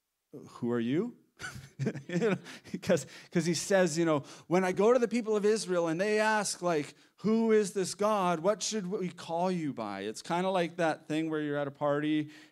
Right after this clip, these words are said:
and, you know, maybe, um, "I've forgotten Lucas's name and I'm introducing Telsey to Lucas," and I go, "Oh, this is, this is Telsey," and you just kinda leave out their name and hope that they'll,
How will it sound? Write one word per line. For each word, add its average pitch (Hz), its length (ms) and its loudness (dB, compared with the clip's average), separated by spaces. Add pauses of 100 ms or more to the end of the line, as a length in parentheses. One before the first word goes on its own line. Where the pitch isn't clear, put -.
and, 127 260 -2
you 143 100 0
know, 135 140 0
maybe, 143 500 0 (280)
um, 113 400 -4 (680)
"I've 139 200 0
forgotten 135 640 -2
Lucas's 139 600 -4
name 135 320 -2
and 131 80 -4
I'm 127 140 -4
introducing 131 500 -6
Telsey 131 340 -6
to 135 100 -4
Lucas," 131 560 -2
and 135 120 -4
I 135 120 -4
go, 143 260 -4
"Oh, 220 280 0 (360)
this 185 220 -2
is, 175 280 -6
this 160 160 -10
is 175 120 -6
Telsey," 180 520 -4
and 117 120 0
you 131 80 2
just 123 160 -12
kinda 120 160 -4
leave 123 260 -2
out 127 160 -2
their 127 160 -4
name 131 220 -2
and 113 80 -4
hope 147 240 4
that 151 160 4
they'll, 143 320 6